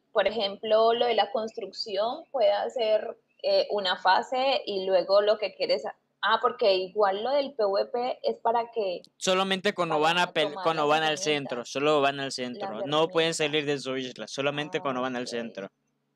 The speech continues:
Speaker 1: Pues bueno, yo incluso les estuve diciendo que, que una hora más o menos ibas a dar, dependiendo de la temática. Igual, pues,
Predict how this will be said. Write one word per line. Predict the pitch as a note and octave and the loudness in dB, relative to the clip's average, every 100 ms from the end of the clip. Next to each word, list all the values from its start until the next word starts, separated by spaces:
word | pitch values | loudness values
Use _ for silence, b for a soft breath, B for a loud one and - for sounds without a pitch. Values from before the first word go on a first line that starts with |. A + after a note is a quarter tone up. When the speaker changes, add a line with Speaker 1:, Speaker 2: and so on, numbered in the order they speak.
| _ _ _ _ _ _ _ _ _ | _ _ _ _ _ _ _ _ _
Speaker 1:
Pues | - A3 G3+ | 4 4 4
bueno, | G3+ A#3 C4+ B3+ | 0 0 0 0
yo | A3 | 0
incluso | A3 B3 C#4 D#4 | 0 -4 -2 0
les | C#4 C4 B3 | 0 -2 -6
estuve | G#3 G3+ | -2 2
diciendo | A#3 A#3+ A3 G3+ G#3 | 0 -2 -6 -4 -4
que, | A#3 G#3 F3 - - | -2 -2 -2 -4 -6
que | F#3 F3+ E3 E3 - | -4 -2 -2 -6 -8
una | F3+ G3 A3 A#3+ | -6 -4 -2 0
hora | C4+ F4 A4+ | 0 -2 -4
más | C4 A3+ | -8 -6
o | A3 | -6
menos | A3 A3 A3+ A#3 | -6 -6 -8 -8
ibas | G#3+ A3 | -8 -8
a | G#3 | -10
dar, | F3+ F3 G3+ - _ _ _ _ _ _ _ _ _ _ - | -10 -10 -10 -12 _ _ _ _ _ _ _ _ _ _ 2
dependiendo | A3+ A3 | 4 4
de | G#3+ | 2
la | B3+ | 2
temática. | A#3+ G#3+ G#3 A3 F#3+ | 2 0 -2 0 2
Igual, | G#3 A3 G3+ B3 E4 - | 4 4 4 0 -2 -6
pues, | - - _ | -10 -14 _